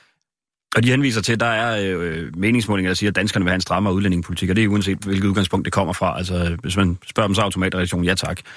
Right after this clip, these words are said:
Men samtidig kan man sige, der er jo firs procent af befolkningen, som hvis du spørger dem, "Skal vi have en mere ambitiøs klimapolitik?" Så siger de, "Ja tak." Øh, det, det, det synes vi efterhånden er nødvendigt, for det, det spørgsmål er blevet, øh, er blevet talt op, heldigvis.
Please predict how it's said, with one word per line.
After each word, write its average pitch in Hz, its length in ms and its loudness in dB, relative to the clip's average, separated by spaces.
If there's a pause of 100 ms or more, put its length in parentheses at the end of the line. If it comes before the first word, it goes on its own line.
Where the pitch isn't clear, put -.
(340)
Men 107 140 4
samtidig 131 360 2
kan 98 100 2
man 92 140 2
sige, 98 300 0 (200)
der 101 80 2
er 87 80 0
jo 87 60 0
firs 175 220 0
procent 123 440 -2 (140)
af 90 100 -2
befolkningen, 95 680 0
som 95 240 0
hvis 92 120 2
du - 80 -2
spørger 98 160 2
dem, 95 60 0
"Skal 92 140 0
vi 92 40 2
have 95 60 4
en 98 60 4
mere 117 120 4
ambitiøs 104 340 0
klimapolitik?" 104 760 -2 (640)
Så 120 60 0
siger 160 120 2
de, 98 60 0
"Ja 98 100 2
tak." 85 240 -4 (320)
Øh, 101 80 0 (200)
det, 120 140 -2
det, 123 180 -2
det 120 80 2
synes 127 180 2
vi 120 60 2
efterhånden 107 260 0
er 101 40 2
nødvendigt, 95 360 0
for - 80 -4
det, 143 200 0
det 151 80 2
spørgsmål 131 380 0
er 98 40 0
blevet, 92 420 2
øh, 87 200 -2
er 85 60 -4
blevet 90 240 -2
talt 87 220 0
op, 113 140 0
heldigvis. 92 420 0